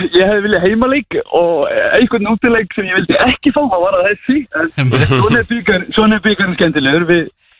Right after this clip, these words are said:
Speaker 1: þetta er dregst svona og við mætum þarna á þriðjudaginn. Ég er enda má ekki spila, ég er í banni,
Speaker 2: Ok.
Speaker 1: sjálfur.
Speaker 2: Mhm.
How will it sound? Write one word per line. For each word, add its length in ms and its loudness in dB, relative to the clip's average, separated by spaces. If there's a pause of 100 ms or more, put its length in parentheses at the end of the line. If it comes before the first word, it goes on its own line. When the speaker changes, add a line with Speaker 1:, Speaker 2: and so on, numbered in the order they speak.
(180)
Speaker 1:
þetta 280 0
er 60 -12
dregst 320 -4
svona 240 0
og 140 0
við 160 2 (1080)
mætum 340 -2
þarna 180 0
á 40 0
þriðjudaginn. 480 0
Ég 140 4
er 100 0
enda 140 -2
má 100 0
ekki 180 -6
spila, 280 0
ég 100 -2
er 80 -6
í 60 -10
banni, 260 0 (200)
Speaker 2:
Ok. 200 -14
Speaker 1:
sjálfur. 380 0 (320)
Speaker 2:
Mhm. 380 -6